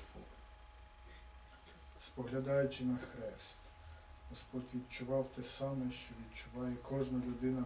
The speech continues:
перед тортурами і смертною карою. Та навіть більше, бо він ішов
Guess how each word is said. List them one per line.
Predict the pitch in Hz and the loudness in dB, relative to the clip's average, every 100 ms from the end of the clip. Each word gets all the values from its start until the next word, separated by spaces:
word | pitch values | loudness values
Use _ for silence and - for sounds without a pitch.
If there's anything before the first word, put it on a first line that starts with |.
| - | 2
перед | 120 120 | -2 -2
тортурами | - 131 - 135 135 127 123 117 117 | 0 0 2 0 4 4 4 2 -2
і | - | -2
смертною | 120 - - 226 226 | -2 -2 -4 -6 -6
карою. | - 214 190 190 - - - - - - - - - - - | -6 -6 -6 -6 -8 -8 -10 -10 -12 -12 -12 -12 -10 -10 -2
Та | 120 | 4
навіть | 123 127 120 | 8 8 6
більше, | 123 123 - - - - - | 6 6 4 0 -2 -4 -4
бо | 117 | -4
він | 113 139 165 160 120 | 0 2 4 2 0
ішов | - 131 147 165 | 0 4 4 4